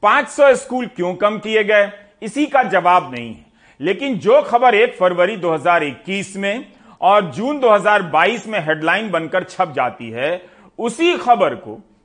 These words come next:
छह सितंबर दो हज़ार बाईस के दिन हेडलाइन के रूप में छापा गया है,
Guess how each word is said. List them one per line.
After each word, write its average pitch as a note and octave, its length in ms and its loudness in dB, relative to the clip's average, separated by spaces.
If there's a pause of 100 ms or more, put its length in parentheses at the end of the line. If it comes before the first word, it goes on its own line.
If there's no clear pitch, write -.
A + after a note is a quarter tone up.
(160)
छह C4+ 280 4
सितंबर A3 540 -2
दो G3+ 140 -2
हज़ार G3 300 2
बाईस F#3 480 -2
के F#3+ 120 -6
दिन A#2+ 300 -12 (300)
हेडलाइन D3+ 480 -2
के E3+ 160 -4
रूप G3+ 240 -2
में G#3+ 100 -8
छापा G3+ 440 0
गया G#3+ 240 2
है, G3 160 0